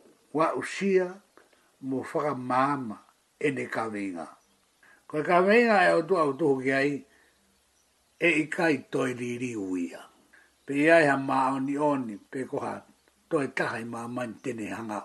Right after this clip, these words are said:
o ririu. I kai, ko e mea kua tuhu ki ai o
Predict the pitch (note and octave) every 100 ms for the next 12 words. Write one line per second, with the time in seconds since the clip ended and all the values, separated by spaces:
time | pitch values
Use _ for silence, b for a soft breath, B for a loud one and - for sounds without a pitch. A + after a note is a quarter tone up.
0 | - - C3 A#2 A2 G#2 F#2 - _ b
1 | b b b - C3+ D3+ B2+ - - b
2 | b b _ _ _ _ _ _ C3 C#3+
3 | E3+ D#3 C#3 C#3 - D3 B2+ C3 C#3 B2